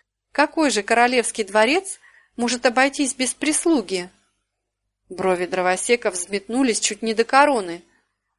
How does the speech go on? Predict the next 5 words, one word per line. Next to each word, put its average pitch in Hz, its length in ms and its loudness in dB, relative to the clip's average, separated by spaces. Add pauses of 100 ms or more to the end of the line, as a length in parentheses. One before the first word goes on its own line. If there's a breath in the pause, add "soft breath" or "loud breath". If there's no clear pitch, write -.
«Королевский?» 196 1160 0 (480)
в 208 140 -6
ужасе 202 360 0
воскликнул 220 680 0
он. 190 220 0